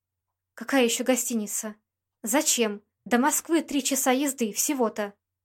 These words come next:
«Или мы сейчас найдём в этом городе гостиницу, или ты отвозишь меня домой и едешь каяться к своей жене. И на этом всё». Я не понял логики.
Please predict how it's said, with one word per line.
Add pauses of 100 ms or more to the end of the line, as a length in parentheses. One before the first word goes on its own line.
(580)
«Или
мы
сейчас
найдём
в
этом
городе
гостиницу, (320)
или
ты
отвозишь
меня
домой (140)
и
едешь
каяться
к
своей
жене. (420)
И
на
этом
всё». (580)
Я
не
понял
логики.